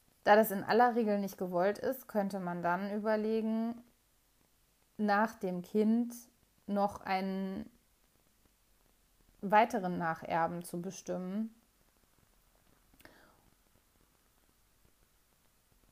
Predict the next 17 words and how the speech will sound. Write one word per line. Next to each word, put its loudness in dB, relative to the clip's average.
oder 8
eine 4
Ersatzerbenkonstellation, 0
die -6
das -6
verbietet. -8
Auf 6
jeden 6
Fall 6
muss 0
ich -8
mir -2
im -4
Ergebnis -6
Gedanken -4
drüber -4
machen, -6